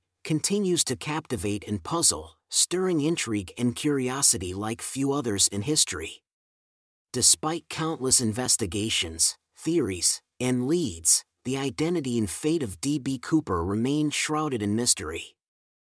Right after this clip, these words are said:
His daring exploit, remarkable escape, and subsequent disappearance seem to defy logic, weaving an enigma that has been a riddle to law enforcement, professional investigators, and amateur sleuths alike.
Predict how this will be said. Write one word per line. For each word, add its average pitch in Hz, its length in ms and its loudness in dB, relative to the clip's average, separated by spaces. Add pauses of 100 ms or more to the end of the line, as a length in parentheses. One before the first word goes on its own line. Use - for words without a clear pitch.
(320)
His 143 220 2
daring 156 400 2
exploit, 85 640 -2 (180)
remarkable 131 600 -2
escape, 101 560 0 (180)
and 117 160 0
subsequent 143 720 2
disappearance 127 720 2
seem 147 380 4
to 139 100 -6
defy 139 360 -6
logic, 123 640 -6 (220)
weaving 175 380 0
an 135 80 2
enigma 123 480 0
that 120 140 -4
has 139 120 0
been 143 140 -2
a 135 40 2
riddle 135 440 0
to 123 100 -2
law 135 280 -2
enforcement, 95 720 -2 (320)
professional 143 640 -2
investigators, 85 1040 -2 (260)
and 131 180 -2
amateur 156 460 -2
sleuths - 480 2
alike. 110 540 -4